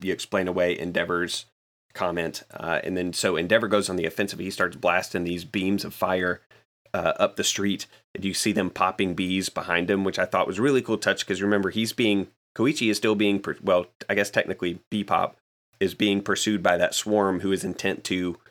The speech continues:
uh, you know, come back to the queen and then explode.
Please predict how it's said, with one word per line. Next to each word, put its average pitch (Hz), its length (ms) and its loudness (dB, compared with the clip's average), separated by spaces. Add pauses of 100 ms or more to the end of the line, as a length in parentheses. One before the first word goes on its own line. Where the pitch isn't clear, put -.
(200)
uh, 87 140 2
you 67 200 -4
know, 92 120 -2
come 98 280 -2
back 90 320 0
to 90 220 -2
the 87 100 -4
queen 98 300 2
and 90 140 0
then 87 120 -2
explode. 87 640 -2